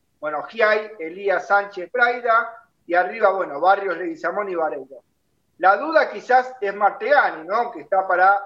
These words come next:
estar de vuelta, pero no sé si lo hará desde el arranque, ¿no? Me parece que la cabeza de Rubén Darío Insúa está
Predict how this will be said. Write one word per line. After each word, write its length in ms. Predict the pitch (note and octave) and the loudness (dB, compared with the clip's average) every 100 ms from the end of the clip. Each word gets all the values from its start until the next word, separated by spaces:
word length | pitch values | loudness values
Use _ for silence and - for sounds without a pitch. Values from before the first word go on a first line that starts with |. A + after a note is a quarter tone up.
| - _ _ | -12 _ _
estar 320 | D3+ F3 F#3+ | -10 -2 0
de 80 | G3 | 0
vuelta, 380 | G3+ A#3+ A#3 G#3+ | 0 2 2 0
pero 120 | F#3 | -4
no 120 | F3 | -8
sé 100 | G#3 | -12
si 140 | F#3+ F3 | -10 -4
lo 80 | |
hará 160 | E3+ F#3+ | 0 2
desde 160 | F3+ E3+ | 0 -2
el 80 | |
arranque, 600 | C#3+ F#3 G#3 D#3+ C#3+ - B2+ | -4 2 2 0 -6 -18 -10
¿no? 400 | E3 A3 - _ _ _ - | -8 -8 -10 _ _ _ -10
Me 80 | |
parece 320 | C3+ E3 F3+ F3+ | -4 -4 -4 -6
que 120 | D#3+ | -4
la 100 | D#3+ | -2
cabeza 340 | E3 F#3 F#3 | 0 -2 -2
de 60 | F3 | -4
Rubén 240 | F3+ F#3+ | -4 -6
Darío 240 | F#3+ F#3+ G#3 | -6 -6 -8
Insúa 220 | A#3+ A3+ | -2 -2
está 360 | - G3 G#3 | 4 4 2